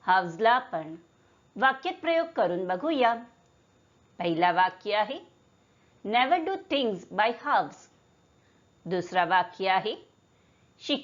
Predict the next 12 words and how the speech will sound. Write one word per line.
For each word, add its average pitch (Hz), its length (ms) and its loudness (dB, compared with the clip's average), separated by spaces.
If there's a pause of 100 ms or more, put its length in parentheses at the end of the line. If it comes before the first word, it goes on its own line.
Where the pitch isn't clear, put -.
cut 311 140 4
the 349 260 2
apple 202 560 -2
into 247 320 -6
halves." 214 420 0 (1500)
तिसरा 185 340 8
वाक्य 190 460 6
आहे, 208 280 0 (960)
"Two 359 120 4
halves 185 600 0
make 190 220 -2
a 247 80 4